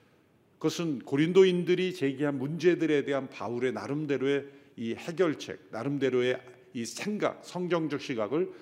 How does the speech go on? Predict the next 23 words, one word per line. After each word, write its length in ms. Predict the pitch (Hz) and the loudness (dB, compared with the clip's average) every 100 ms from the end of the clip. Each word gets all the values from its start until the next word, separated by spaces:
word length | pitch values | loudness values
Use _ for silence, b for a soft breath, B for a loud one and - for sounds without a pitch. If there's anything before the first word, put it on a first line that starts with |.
| B - | B -14
전해주는 500 | 107 107 104 98 95 | -8 -6 -6 -10 -12
거죠. 240 | 107 - - | -14 -16 -10
우상의 440 | 120 131 123 120 | -6 -4 -2 -2
제물에 340 | 120 117 117 117 | -4 -2 -2 -4
참여하는 480 | - 110 113 110 | -6 -4 -4 -4
문제, 540 | 110 107 107 110 113 110 B B B B B | -6 -6 -6 -6 -6 -10 B B B B B
또 260 | 127 120 120 | 0 0 0
음행하는 840 | 123 123 117 117 - 101 123 117 | 0 0 -2 -4 -10 -6 -4 -4
사람의 440 | 110 113 117 117 113 | -4 -4 -2 -2 -4
문제, 640 | 107 110 113 110 117 117 B B B B B - | -4 -4 -2 -2 -4 -10 B B B B B -6
또 240 | 117 113 | 0 0
결혼의 420 | 113 110 123 123 123 | -2 -2 0 0 -2
문제, 680 | 120 110 113 113 113 117 - - - _ _ _ _ - - _ - - _ _ | -4 -4 -2 -2 -2 -8 -16 -20 -20 _ _ _ _ -20 -20 _ -20 -20 _ _
또 240 | 139 135 127 | 2 4 2
서로 280 | - 143 | 0 2
간의 300 | 131 131 131 | 2 2 0
다툼과 540 | - - - 135 127 - | -6 -12 -10 -4 -2 -4
분열이 400 | 127 120 123 123 | -4 -2 0 0
있는 200 | 120 123 | -2 -4
문제, 320 | 107 107 127 | -6 -6 -2
이런 220 | 165 190 | 4 4
문제들에 560 | 156 139 143 127 127 117 | 4 2 2 2 2 0
대하여 640 | 107 104 101 107 107 107 | -2 -4 -2 -2 -4 -8